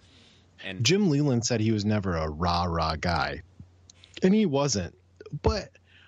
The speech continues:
Speaker 2: Leland had this kind of sly, snarky sense of humor and a little bit of a joy for the,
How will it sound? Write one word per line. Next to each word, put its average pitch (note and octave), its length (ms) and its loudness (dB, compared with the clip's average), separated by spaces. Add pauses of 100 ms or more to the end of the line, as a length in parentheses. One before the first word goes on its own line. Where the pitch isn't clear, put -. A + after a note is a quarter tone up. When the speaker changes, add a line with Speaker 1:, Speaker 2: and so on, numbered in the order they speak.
(460)
Speaker 2:
Leland A#3+ 560 0
had G#3 260 0
this C#3 220 2
kind - 260 -2
of C#3+ 140 -2
sly, B2+ 1200 0 (840)
snarky A2+ 1080 0
sense G#2+ 360 0
of F#2+ 100 -4
humor G2+ 720 2
and G2 420 0
a - 120 0
little A#3+ 340 2
bit F3+ 200 0
of A#2 160 -2
a F#2+ 100 0
joy D#2+ 560 -4
for D#2+ 240 -4
the, D2+ 240 -2